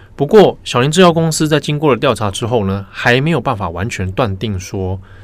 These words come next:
就是因为吃了这个保健食品而导致死亡，但是中间的一些因果关系猜测是有一些影响的。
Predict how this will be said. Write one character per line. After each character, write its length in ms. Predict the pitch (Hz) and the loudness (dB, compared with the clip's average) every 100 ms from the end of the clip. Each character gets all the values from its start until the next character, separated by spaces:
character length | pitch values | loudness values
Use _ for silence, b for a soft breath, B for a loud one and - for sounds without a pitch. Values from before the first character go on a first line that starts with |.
| B | B
就 220 | - 226 | -2 0
是 220 | 160 - 147 | 2 0 -2
因 200 | 143 147 | -2 -2
为 120 | 131 | -2
吃 300 | - - 156 | -4 -2 0
了 140 | 139 | 0
这 140 | 95 120 | 0 -4
个 100 | 95 | -6
保 200 | 80 82 | -10 -8
健 120 | 101 | -8
食 200 | - - | -8 -10
品 200 | 95 80 80 | -10 -10 -12
而 180 | 107 98 | -8 -6
导 200 | 98 82 | -6 -8
致 220 | 80 - 104 | -8 -8 -8
死 280 | - - - | -8 -12 -12
亡， 320 | 87 78 92 - B B B B | -12 -12 -14 -18 B B B B
但 200 | 165 135 | 2 2
是 320 | 110 147 110 95 B B | 0 -2 -4 -6 B B
中 180 | - 160 | 2 4
间 140 | 156 | 4
的 60 | 151 | 2
一 40 | |
些 120 | 123 135 | 0 -2
因 160 | 135 | -4
果 120 | 131 | -6
关 240 | 87 101 101 | -4 -4 -4
系 320 | 107 101 107 | -4 -6 -8
猜 220 | - 117 | -6 -4
测 140 | 107 110 | -2 -2
是 160 | - | -2
有 120 | 98 80 | -4 -6
一 40 | |
些 120 | 107 | -8
影 220 | 104 90 | -8 -6
响 260 | 110 98 78 | -4 -4 -6
的。 160 | 78 | -14